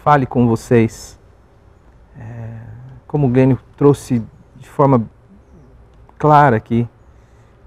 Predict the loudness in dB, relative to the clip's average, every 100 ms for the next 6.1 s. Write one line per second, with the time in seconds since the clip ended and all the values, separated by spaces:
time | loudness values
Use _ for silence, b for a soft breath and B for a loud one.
0 | _ -12 -8 -8 -8 -8 2 4 4 4
1 | 4 2 2 4 4 4 4 2 -4 -6
2 | _ _ _ _ _ -6 0 0 0 0
3 | 0 0 -6 -10 -14 _ _ _ _ _
4 | _ 2 4 4 2 2 2 2 2 2
5 | 2 2 2 -2 -8 -4 -6 -4 -4 -4